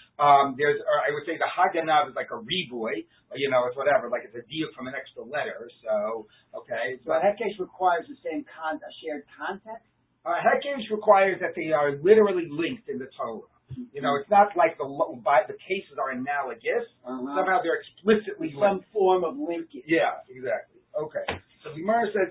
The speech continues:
Speaker 1: "Eisei Rabbi Chiya bar Abba Rabbi Yochanan." Rabbi Chiya bar Abba challenged Rabbi Yochanan's claim here. Um, 'cause, oh wait, uh, this was, I'm Rabbi Chiya bar Abba, I'm Rabbi, oh, this is interesting. I just noticed this. So Rabbi Chiya bar Abba, who told over this teaching in the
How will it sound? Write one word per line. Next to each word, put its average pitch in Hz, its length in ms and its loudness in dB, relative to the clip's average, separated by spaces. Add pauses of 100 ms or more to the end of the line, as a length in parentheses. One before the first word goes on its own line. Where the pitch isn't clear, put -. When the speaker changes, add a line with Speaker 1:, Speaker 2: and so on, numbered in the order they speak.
(140)
Speaker 1:
"Eisei 240 400 4
Rabbi 202 320 4
Chiya 202 80 4
bar 185 240 8
Abba 175 160 0
Rabbi 165 160 2
Yochanan." 151 320 0
Rabbi - 160 -14
Chiya 214 160 -8
bar 190 240 10
Abba 175 240 6
challenged 165 340 0
Rabbi 160 220 0
Yochanan's 151 400 -2
claim 139 400 0
here. 107 160 -20 (400)
Um, 147 500 8
'cause, 143 300 -4
oh 170 240 4
wait, - 160 -6
uh, 151 80 -2
this 190 80 0
was, 233 240 4
I'm 196 80 8
Rabbi 214 160 4
Chiya 196 160 2
bar 170 160 6
Abba, - 160 0
I'm - 160 10
Rabbi, - 240 -2
oh, 170 80 -2
this 175 160 -4
is - 0 -
interesting. 208 400 -6
I - 80 -8
just 143 160 -6
noticed 139 320 -10
this. - 80 -20 (340)
So 180 80 -8
Rabbi 165 140 0 (160)
Chiya 285 80 2
bar 226 240 6
Abba, 185 160 0
who 180 160 -6
told 190 320 2
over 233 400 8
this 202 240 -2
teaching 208 320 -8
in 175 80 -10
the 165 80 -8